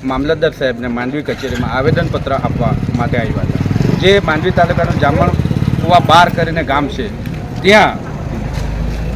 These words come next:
ત્રણ, ચાર, પાંચ, છ, બે હજાર પચીસ ફેબ્રુઆરીના રોજ એ ખ્રિસ્તી સમાજ દ્વારા ધી ગોલિયર ચર્ચ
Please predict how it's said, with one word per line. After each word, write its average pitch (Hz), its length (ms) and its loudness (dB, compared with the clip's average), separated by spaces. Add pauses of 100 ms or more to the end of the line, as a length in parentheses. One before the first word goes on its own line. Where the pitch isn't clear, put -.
(100)
ત્રણ, 190 420 4
ચાર, 175 280 6
પાંચ, 175 320 2
છ, 180 280 2
બે 156 220 0
હજાર 165 240 0
પચીસ 156 360 -6 (120)
ફેબ્રુઆરીના 165 560 0
રોજ 170 240 2 (520)
એ 180 240 4
ખ્રિસ્તી 196 540 0 (320)
સમાજ 175 380 2
દ્વારા 131 340 2 (520)
ધી 202 260 4 (360)
ગોલિયર 185 480 6 (240)
ચર્ચ 190 180 6